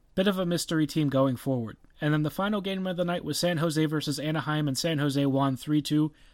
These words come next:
Uh, a bit of a surprise because San Jose has struggled to win games. They've had a really rough year. Uh, I mean, this is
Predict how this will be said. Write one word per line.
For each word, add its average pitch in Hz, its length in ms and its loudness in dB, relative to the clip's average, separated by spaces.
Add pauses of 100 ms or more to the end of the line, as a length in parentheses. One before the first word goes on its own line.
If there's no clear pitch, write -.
(120)
Uh, 147 200 -2
a 151 100 0
bit 175 100 -2
of 247 120 0
a - 20 0
surprise 175 440 0
because 160 280 -4
San 165 160 -4
Jose 160 260 -2
has 139 160 0
struggled 156 380 -2
to 143 80 0
win 143 220 2
games. 156 380 -2 (240)
They've 143 260 0
had 151 160 -2
a 135 40 0
really 151 280 2
rough 143 240 -2
year. 139 440 0
Uh, 139 140 -6
I 143 60 -4
mean, 147 300 -2
this 156 180 0
is 123 160 -4